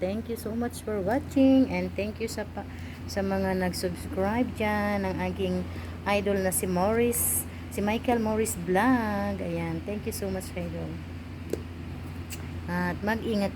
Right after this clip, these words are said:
kayo palagi. Masaya ba ya ako kay nadagdagan ng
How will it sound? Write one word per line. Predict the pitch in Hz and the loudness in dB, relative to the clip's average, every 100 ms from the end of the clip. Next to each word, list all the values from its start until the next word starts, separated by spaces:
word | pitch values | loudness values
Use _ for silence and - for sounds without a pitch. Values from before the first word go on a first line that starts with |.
| 185 | -2
kayo | 180 | -2
palagi. | 180 170 165 160 165 156 - - - - - - - - - - - - | -2 -2 -4 -4 -6 -6 -8 -10 -10 -10 -10 -10 -10 -10 -8 -6 -6 -2
Masaya | 196 233 240 | 0 4 4
ba | 226 226 | 6 4
ya | 220 214 | 4 2
ako | 214 196 | 0 0
kay | |
nadagdagan | 185 175 175 180 190 202 | 2 0 0 0 2 2
ng | 202 | 2